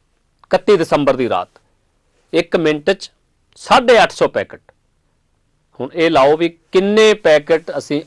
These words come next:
ਆਲੂ ਚਿਪਸ ਦੇ ਖਾ ਗਏ ਔਰ ਆਰਡਰ ਹੋਏ। ਆਰਡਰ ਹੋਏ ਤਾਂ ਖਾਣੇ ਇਸੇ ਕਰਕੇ, ਖਾਣ ਲਈ ਆਰਡਰ ਕੀਤੇ ਆ, ਇਸ ਕਰਕੇ ਇਹ ਖਾ ਲਏ। ਹੁਣ ਇੱਕ ਹੋਰ ਵੱਡੀ ਗੱਲ,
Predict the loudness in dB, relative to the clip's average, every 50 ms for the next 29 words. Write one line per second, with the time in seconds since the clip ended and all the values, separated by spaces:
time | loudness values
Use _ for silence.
0 | -6 -4 -4 -4 -2 -4 -6 -6 _ _ _ -8 -8 -8 -8 -18 -18 -12 -6 -6
1 | -6 -6 -6 _ _ _ _ -6 -2 0 0 0 0 -4 -10 -12 _ _ _ _
2 | _ _ _ _ _ _ _ _ _ _ _ _ _ _ _ _ _ _ _ _
3 | -20 -20 -10 -2 2 2 2 4 2 0 -2 -4 -12 -12 -10 -2 0 0 2 2
4 | 2 2 2 0 2 0 -4 -2 -2 -2 -2 0 0 0 -2 -2 -4 -6 -12 _
5 | _ _ -10 -10 -6 -4 -4 -2 -2 -2 -2 -2 -8 -10 -10 _ _ _ _ _
6 | _ _ _ _ _ _ _ _ _ _ _ _ _ -6 -2 0 2 2 2 4
7 | 4 4 4 4 2 0 -2 -6 -6 -4 -4 -4 -4 -6 -10 -16 _ _ _ _
8 | -2 -2 -2 -2 -4 -16 _ _ -4 -4 -2 -2 -2 -4 -6 -10 _ _ _ _
9 | _ _ -2 0 0 0 -2 -8 _ _ _ _ _ _ _ _ _ _ _ _
10 | _ _ _ _ _ _ _ _ _ _ _ _ _ _ _ _ _ _ -2 0
11 | 2 2 2 2 2 2 4 6 6 6 4 2 0 0 -4 -4 -6 -8